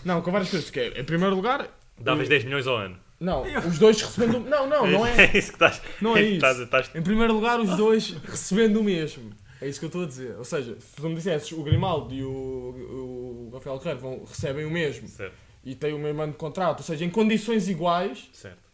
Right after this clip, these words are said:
Speaker 1: prefiro o Grimaldo. Em primeiro lugar, porque já está cá.
Speaker 2: Sim, sim. Em condições iguais, sim.
Speaker 1: Em condições iguais, ou seja, porque o, o, uma das coisas, uma da, acredito que o Grimaldo para renovar peça um valor ridículo e o Rafael Guerreiro supostamente até é benfiquista, ou não sei se é, ou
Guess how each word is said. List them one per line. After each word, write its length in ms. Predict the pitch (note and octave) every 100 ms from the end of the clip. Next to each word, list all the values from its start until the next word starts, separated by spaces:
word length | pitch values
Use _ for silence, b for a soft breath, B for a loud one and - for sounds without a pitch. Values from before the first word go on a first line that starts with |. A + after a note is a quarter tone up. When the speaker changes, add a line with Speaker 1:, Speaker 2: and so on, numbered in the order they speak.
| _
Speaker 1:
prefiro 280 | - C3 C3+
o 40 |
Grimaldo. 380 | E3 G#3+ C#3 G#2+ - C#3
Em 60 | D3+
primeiro 280 | D#3+ G3+ A3+
lugar, 120 | G4
porque 160 | -
já 100 | -
está 180 | F#3+ C3
cá. 240 | - F#2 -
Speaker 2:
Sim, 160 | - G2+ -
sim. 80 | -
Em 60 | G#2+
condições 480 | B2+ B2+ C3 C#3+
iguais, 300 | A#2+ F2+ E2
sim. 100 | - F#2
Speaker 1:
Em 80 | D3
condições 400 | G#3 G3+ G#3 A3+
iguais, 260 | G#3+ E3+
ou 60 | F3
seja, 120 | C3+
porque 280 | C3+ C#3+ D3
o, 40 | D3
o, 300 | C3+ B2 -
uma 160 | D3+ D#3
das 140 | D3 -
coisas, 220 | D3+ B2
uma 140 | C3
da, 120 | A#2+ A2
acredito 260 | A#2+ A#2+
que 80 | A2
o 40 | B2
Grimaldo 300 | C#3 C3 B2+
para 120 | C3
renovar 300 | C#3+ C#3+ D3+
peça 340 | E3+ E3+ E3+
um 420 | F3 E3+ E3+ F3 F3
valor 180 | F3 F3
ridículo 420 | F3+ F#3+ G3+ G3+
e 40 |
o 20 | D#3
Rafael 240 | D3+ D3
Guerreiro 200 | D#3 D3
supostamente 500 | - C#3 C#3 C#3+ C3
até 180 | A2+ A#2
é 40 |
benfiquista, 560 | A#2 A2+ A2+ C#3+ C#3+ G#2+
ou 60 |
não 120 | G#2 G#2+
sei 160 | A2
se 140 | A2 G#2+
é, 100 | A2+
ou 160 | -